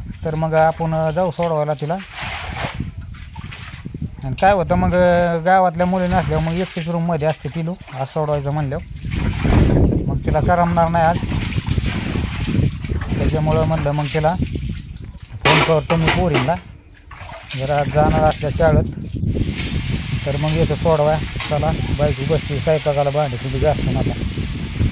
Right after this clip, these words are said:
बघा बायकोनी किती जलद स्वयंपाक उरकवलाय बाबा. चिवडा बनवला, चिवडा बनवल्यानंतर भाकरी बनवल्यात.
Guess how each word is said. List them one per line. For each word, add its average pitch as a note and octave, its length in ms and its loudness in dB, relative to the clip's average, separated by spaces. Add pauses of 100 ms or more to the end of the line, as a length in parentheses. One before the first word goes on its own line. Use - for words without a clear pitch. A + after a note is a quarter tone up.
(500)
बघा F#3+ 360 6
बायकोनी G#3+ 480 6
किती A#3 240 4
जलद A#3+ 360 6
स्वयंपाक B3 400 6
उरकवलाय A#3 460 6
बाबा. A3 260 6
चिवडा A3+ 440 6
बनवला, A3 540 6 (1080)
चिवडा G#3+ 320 8
बनवल्यानंतर G#3+ 540 6
भाकरी G#3+ 520 6
बनवल्यात. A3 560 6